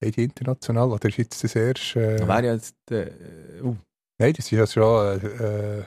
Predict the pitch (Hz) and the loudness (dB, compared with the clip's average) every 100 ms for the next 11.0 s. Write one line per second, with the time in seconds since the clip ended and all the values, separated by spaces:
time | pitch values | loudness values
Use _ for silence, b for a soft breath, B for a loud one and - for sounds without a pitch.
0 | - 117 - 110 - 117 107 110 - 110 | 0 2 4 2 2 2 4 2 0 0
1 | 104 131 - 196 123 104 123 117 101 - | 2 0 0 0 0 -2 -4 -4 -6 -8
2 | B B B _ - - 110 113 - 107 | B B B _ -8 -6 -2 -2 2 2
3 | 107 - 110 - 104 110 139 135 - 131 | 0 0 0 2 4 4 2 -2 0 2
4 | 127 - 120 131 - 135 131 - 107 117 | 2 2 -2 -2 -2 0 0 2 2 2
5 | 123 107 107 107 127 117 113 131 - 117 | -2 -2 2 2 4 2 2 0 -2 -2
6 | 120 131 - 123 101 104 127 135 B B | -2 -6 -6 -2 0 2 2 0 B B
7 | - 139 151 - 113 117 - 117 110 110 | 4 4 4 0 2 2 2 2 4 2
8 | - 107 120 - - 131 131 127 b b | 0 0 -2 -4 -4 -2 -2 -4 b b
9 | b _ _ 123 120 120 117 120 127 131 | b _ _ 2 4 4 0 -2 -2 0
10 | 95 87 80 85 92 92 78 120 113 - | 0 -2 -6 -8 -10 -10 2 6 6 4